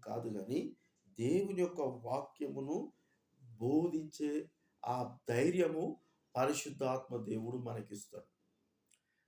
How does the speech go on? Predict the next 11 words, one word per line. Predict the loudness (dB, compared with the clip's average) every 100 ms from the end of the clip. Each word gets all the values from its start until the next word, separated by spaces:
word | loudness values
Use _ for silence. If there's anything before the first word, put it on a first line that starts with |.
| -4
దేవుడు | 8 8 8 2
మన | 0 0 -2
నోటికి | 0 -2 -2 -6 -6
నోరుగా | -2 0 0 2 2
ఉంటాడు. | 0 -4 -12 -20 -18 -10
మనం | -8 -4
పరిశుద్ధాత్మను | -4 -6 -8 -4 -2 -2 -4 -6 -6
పొందుకుంటే | -4 -4 -2 -4 -6 -2 -2 -2 -8 _ _ 2
దేవుడు | 6 6 4 -2
మనతో | -2 -2 0 2
కలిసిపోయి | 2 0 -6 -8 -4 -2 -2